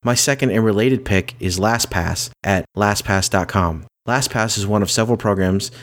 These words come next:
that manage your passwords for you, allowing you to create unique and strong passwords across all of the sites that you visit. It works as browser plugins, and I got it up and running with little problem and is working seamlessly. Heartbleed made me finally decide to start using the tool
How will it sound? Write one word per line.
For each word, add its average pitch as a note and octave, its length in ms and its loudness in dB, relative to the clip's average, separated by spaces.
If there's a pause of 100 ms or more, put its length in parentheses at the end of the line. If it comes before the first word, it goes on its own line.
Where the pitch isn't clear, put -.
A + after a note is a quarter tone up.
that F2+ 80 0
manage G#2 260 2
your A2+ 60 0
passwords G2+ 380 -2
for F2+ 160 0
you, F2+ 220 0
allowing G#2 320 4
you G2+ 80 4
to F#2+ 80 2
create G2 260 0
unique G2+ 400 0
and F#2 80 -2
strong A2+ 240 2
passwords G2+ 400 -2
across F#2+ 300 0
all G2+ 160 2
of G#2+ 80 0
the G#2 60 -2
sites F#2+ 260 0
that D#2 80 -4
you F2 100 0
visit. F2 340 0
It A2 100 0
works A2+ 280 2
as G#2 80 0
browser A2+ 320 0
plugins, G#2 460 -2
and G2 100 0
I G2+ 60 0
got G#2 160 0
it G2 80 2
up G#2+ 120 -2
and A2 140 0
running G2+ 180 2
with F#2 220 -2
little A2 160 0
problem F2+ 400 0
and F2+ 140 0
is F2 160 -4
working G2 240 0
seamlessly. F2 640 -2
Heartbleed C3 400 0
made A2 180 2
me A2 80 2
finally A2 260 2
decide G#2+ 340 0
to F#2+ 60 2
start G#2 220 0
using G#2 260 0
the G#2+ 60 0
tool F#2+ 320 0